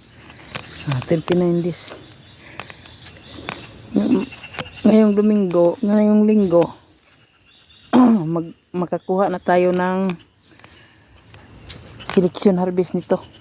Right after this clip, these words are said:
Hmm, malaki na. Hindi pa maramihan kasi ang maraming bunga, ang mga maraming,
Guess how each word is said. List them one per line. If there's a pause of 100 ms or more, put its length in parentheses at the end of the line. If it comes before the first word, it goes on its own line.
(1200)
Hmm,
malaki
na. (4000)
Hindi
pa
maramihan (240)
kasi (880)
ang
maraming
bunga, (160)
ang
mga (920)
maraming,